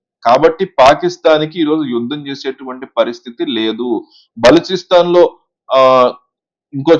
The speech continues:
చోట, ఇంకో చోట పాకిస్తాన్ ఇప్పటికీ ఇబ్బంది కలగటువంటి పరిస్థితి ఎదుర్కొంటుంది బలూచిస్తాన్తో పాటు వేరే చోట్ల. So సైనికుల్లో ప్రతి నెల మూడు వేల మంది, నాలుగు వేల మంది సైనిక రిజైన్ చేసేసి సౌదీ అరేబియాకి, మిగతా దేశాలకు పారిపోతున్నటువంటి పరిస్థితి.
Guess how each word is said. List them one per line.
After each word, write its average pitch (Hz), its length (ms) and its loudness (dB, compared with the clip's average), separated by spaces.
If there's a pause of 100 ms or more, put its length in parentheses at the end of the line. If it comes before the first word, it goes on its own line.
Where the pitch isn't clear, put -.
చోట, 147 120 4
ఇంకో 143 340 0
చోట - 140 -2
పాకిస్తాన్ 139 560 0
ఇప్పటికీ 139 320 -6
ఇబ్బంది 131 280 -6
కలగటువంటి 127 360 -6
పరిస్థితి 123 380 0
ఎదుర్కొంటుంది 165 500 -2
బలూచిస్తాన్తో 127 600 -4
పాటు 123 200 -4
వేరే 117 200 -4 (100)
చోట్ల. 98 160 -16 (760)
So 220 60 2
సైనికుల్లో 214 880 0
ప్రతి 180 360 -2
నెల 180 200 2
మూడు 160 240 0
వేల 170 160 4
మంది, 165 200 -2
నాలుగు 151 280 0
వేల 151 120 0
మంది 151 220 -12
సైనిక 165 480 -6
రిజైన్ 175 420 -2
చేసేసి 175 320 0
సౌదీ 160 380 2
అరేబియాకి, 156 540 2
మిగతా 135 360 -8
దేశాలకు 139 420 -8
పారిపోతున్నటువంటి 143 680 -2
పరిస్థితి. 127 360 -10